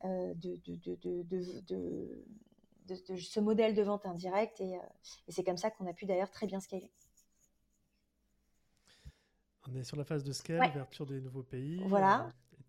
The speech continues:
Speaker 2: t'as mentionné brièvement les, l'exit. Est-ce qu'elle est, elle est là ?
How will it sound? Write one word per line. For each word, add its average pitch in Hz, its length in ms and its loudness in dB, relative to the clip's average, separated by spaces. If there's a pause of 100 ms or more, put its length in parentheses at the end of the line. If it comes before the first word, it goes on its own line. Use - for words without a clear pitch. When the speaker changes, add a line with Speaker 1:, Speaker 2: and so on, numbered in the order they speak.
Speaker 2:
t'as 143 80 -8
mentionné 143 560 -6
brièvement 147 480 -2
les, 135 240 -4 (160)
l'exit. 139 440 -8
Est-ce 139 140 -8
qu'elle 131 160 -6
est, 127 380 -6
elle 127 80 -8
est 131 100 -6
là ? 185 180 -4